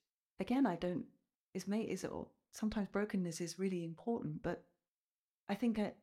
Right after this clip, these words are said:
I th-, would say yes, fragments, as long as, as what we're talking about is a, is, is a relation, a relationality at the level of the composition as a whole. I mean, these books are, um, co-, deeply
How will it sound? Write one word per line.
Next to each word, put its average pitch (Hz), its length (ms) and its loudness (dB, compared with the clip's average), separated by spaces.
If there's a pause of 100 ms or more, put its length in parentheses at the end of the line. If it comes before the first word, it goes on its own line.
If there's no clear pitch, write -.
(120)
I - 60 0
th-, 196 180 0
would 196 140 0
say 202 160 0
yes, 254 380 4
fragments, 170 520 -2
as 175 140 -2
long 226 180 2
as, 202 140 0 (840)
as 190 120 -2
what 202 160 2
we're 190 60 2
talking 208 400 -2
about 165 340 -2
is 180 200 -2
a, 170 260 -2 (480)
is, 196 320 0 (200)
is 196 140 0
a 190 60 0
relation, 190 520 0
a 160 60 0
relationality 175 960 -2
at 160 120 -2
the 190 60 0
level 185 300 -4
of 170 100 -6
the 170 60 -6
composition 180 600 -4
as 165 120 -8
a 160 60 -6
whole. 165 400 -4
I - 40 -2
mean, 185 160 0 (500)
these 214 120 0
books 208 280 2
are, 190 380 4 (840)
um, 165 420 -2 (1800)
co-, 185 160 -2 (260)
deeply 190 680 2